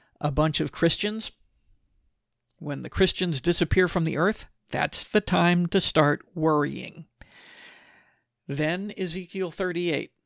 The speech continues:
The whole world basically rises up and attacks Israel militarily.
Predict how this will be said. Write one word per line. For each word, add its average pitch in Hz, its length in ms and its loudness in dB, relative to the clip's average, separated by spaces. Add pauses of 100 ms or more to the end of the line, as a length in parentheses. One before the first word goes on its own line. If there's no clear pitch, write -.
The 135 140 -2
whole 156 280 8
world 175 340 6
basically 160 500 2
rises 147 480 2
up 156 300 -2
and 151 320 -2
attacks 147 540 -4
Israel 143 720 -2
militarily. 139 1000 -6